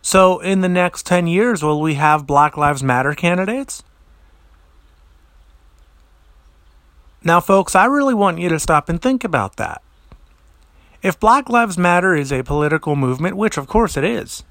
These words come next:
this is nothing new. Tucker Carlson did not tell us anything new.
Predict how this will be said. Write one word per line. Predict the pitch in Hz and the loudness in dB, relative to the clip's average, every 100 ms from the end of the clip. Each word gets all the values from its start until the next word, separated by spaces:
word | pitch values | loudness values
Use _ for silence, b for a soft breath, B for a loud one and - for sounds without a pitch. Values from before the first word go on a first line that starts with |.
| _ - - _ _ _ _ _ _ _ _ _ _ _ _ - - 262 | _ -20 -20 _ _ _ _ _ _ _ _ _ _ _ _ -20 -20 -4
this | 165 214 | 0 2
is | 214 160 | 0 0
nothing | 185 180 156 | 0 0 0
new. | 202 | 0
Tucker | 165 190 214 190 | 2 0 0 0
Carlson | 190 208 190 160 147 | 2 4 2 -2 -6
did | 147 151 | -4 0
not | 170 175 | 0 0
tell | 180 196 | 0 0
us | 170 | 0
anything | 156 156 - 127 | -2 -2 -2 -2
new. | 139 190 | -2 -4